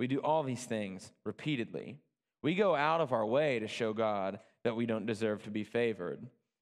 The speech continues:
But despite our failings, God is chanun. He's gracious. And so the context of that Exodus, Exodus passage that we read at the start,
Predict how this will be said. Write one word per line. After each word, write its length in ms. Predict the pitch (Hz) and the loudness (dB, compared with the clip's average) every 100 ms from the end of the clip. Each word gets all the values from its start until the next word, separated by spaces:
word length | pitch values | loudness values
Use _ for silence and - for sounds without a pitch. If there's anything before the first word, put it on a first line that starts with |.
| - | -4
But 120 | 120 | -4
despite 380 | 120 - 175 156 | -2 0 0 2
our 120 | 113 | -2
failings, 480 | - 110 110 139 127 | -2 0 0 -4 -2
God 580 | 123 151 110 113 135 - - | 0 2 2 0 -2 -10 -10
is 340 | - 110 113 - - | -2 0 0 -6 -16
chanun. 640 | - - 123 196 131 - - - - | -8 -2 0 0 0 -4 -14 -20 -8
He's 200 | 113 113 | -8 -2
gracious. 720 | 135 175 156 - - - - _ _ | 2 2 0 -6 -10 -14 -20 _ _
And 140 | - 120 | -8 -2
so 100 | 143 | -2
the 80 | 123 | 0
context 540 | 170 185 180 170 - | 0 0 2 0 0
of 80 | 143 | 0
that 160 | 147 - | 0 2
Exodus, 400 | 135 - 120 117 - _ _ - | -2 -2 -4 -4 -10 _ _ -2
Exodus 360 | 147 - 117 - | -2 0 -6 -2
passage 500 | 117 113 - 110 - _ _ | 0 0 -2 -8 -12 _ _
that 100 | 110 | -2
we 100 | 117 | 0
read 220 | 113 110 | 2 2
at 60 | 113 | 2
the 80 | 107 | -2
start, 440 | - 147 120 82 | -2 0 0 -2